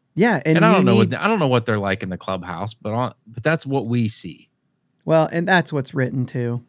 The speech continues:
Speaker 1: It's not any different in the clubhouse. You know what I mean? Like, that's, the guys that spend time in the clubhouse know that that's what they are too.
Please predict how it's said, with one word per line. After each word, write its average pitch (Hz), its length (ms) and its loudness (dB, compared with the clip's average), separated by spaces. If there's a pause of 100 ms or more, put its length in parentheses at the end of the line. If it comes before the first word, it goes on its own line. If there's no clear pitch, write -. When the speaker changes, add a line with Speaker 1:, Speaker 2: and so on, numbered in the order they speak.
(140)
Speaker 1:
It's 131 220 -6
not 120 200 -4
any 117 200 -8
different 120 320 -10
in - 60 -10
the 127 60 -8
clubhouse. 127 560 -8
You 147 120 -2
know 131 80 0
what 123 80 -4
I 123 40 -4
mean? 123 200 -6
Like, 123 180 -6
that's, 135 300 -6 (400)
the 147 80 -2
guys 156 260 4
that 156 60 -4
spend 147 260 -2
time 143 220 0
in 139 60 2
the 135 60 0
clubhouse 131 460 -2
know 131 180 0
that 127 120 -2
that's 127 220 -6
what 131 100 -8
they 131 160 -8
are 113 120 -8
too. 113 280 -12